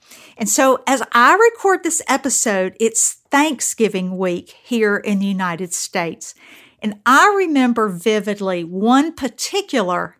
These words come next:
Thanksgiving. It was six oh three A M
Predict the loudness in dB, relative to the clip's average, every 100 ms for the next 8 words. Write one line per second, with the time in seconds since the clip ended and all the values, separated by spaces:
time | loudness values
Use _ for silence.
0 | -4 -4 -4 -8 -8 -8 -8 -10 -14 _
1 | _ 0 2 2 0 0 0 2 0 0
2 | -4 0 2 2 0 -2 0 2 0 -4
3 | -8 -12 -6 0 0 0 -2 -4 -4 -6
4 | -10 -12